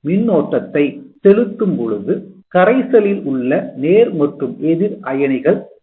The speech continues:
அதற்கு எதிரான மின்சுமை கொண்ட மின் வாய்களை நோக்கி நகருகின்றன.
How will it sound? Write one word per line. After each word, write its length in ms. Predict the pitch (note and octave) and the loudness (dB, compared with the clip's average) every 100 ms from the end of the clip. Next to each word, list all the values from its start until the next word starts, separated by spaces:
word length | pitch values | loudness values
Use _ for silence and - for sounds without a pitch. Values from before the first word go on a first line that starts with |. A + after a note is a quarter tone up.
| _ _ - | _ _ -4
அதற்கு 360 | D3+ E3 - E3 - | 2 2 0 -4 -2
எதிரான 400 | D#3+ F#3+ G3+ G#3 A3 D#3+ | 0 4 4 4 0 0
மின்சுமை 420 | D#3+ E3+ E3 D3+ D3+ | -2 -2 -2 -4 -4
கொண்ட 240 | A2+ G#2+ B2 - - - _ _ C#3 | -6 -4 -4 -4 -8 -20 _ _ -8
மின் 300 | D3 F#3 A#3 F#3+ | -2 0 0 0
வாய்களை 380 | C#3 C3 B2 A#2+ A2+ | 0 2 -2 -2 -4
நோக்கி 320 | B2+ - A3+ D#3+ - _ C3+ | -8 -8 -10 -10 -14 _ -8
நகருகின்றன. 640 | C#3 C#3+ C#3+ B2 G#2+ G#2 | -2 0 0 -2 -6 -10